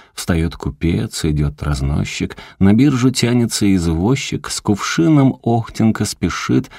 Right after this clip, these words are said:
под ней снег утренний хрустит. Проснулся утро, шум приятный, открыты ставни, трубный дым столбом восходит голубым,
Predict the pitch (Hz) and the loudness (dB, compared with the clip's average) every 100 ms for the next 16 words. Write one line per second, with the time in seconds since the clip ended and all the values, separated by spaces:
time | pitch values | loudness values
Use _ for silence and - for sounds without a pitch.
0 | - - 95 82 82 82 - - 76 73 | -20 -2 0 2 0 0 -2 -2 0 -2
1 | - - 73 - 73 71 71 65 65 - | -6 -10 -10 -6 -4 -2 -4 -8 -8 -8
2 | - 67 64 - _ _ - 82 - 85 | -8 -8 -8 -12 _ _ -4 -2 0 0
3 | 82 - - - - 85 - 76 73 - | 0 -2 -4 -4 -4 -6 -6 -10 -8 -4
4 | 80 82 73 76 76 78 85 - 80 73 | -2 0 0 0 0 2 0 0 -2 -2
5 | - - _ 95 - 101 127 127 107 - | -8 -20 _ -4 0 0 0 0 -4 -2
6 | - 113 117 107 98 95 - 82 80 82 | 0 0 2 2 2 2 0 0 2 2
7 | 80 76 82 98 110 95 - - 87 85 | 2 0 2 2 2 0 -2 0 0 2
8 | 87 92 95 87 82 - 90 82 78 80 | 2 4 4 2 -2 0 0 0 0 0
9 | 78 80 80 110 117 | 0 2 2 2 2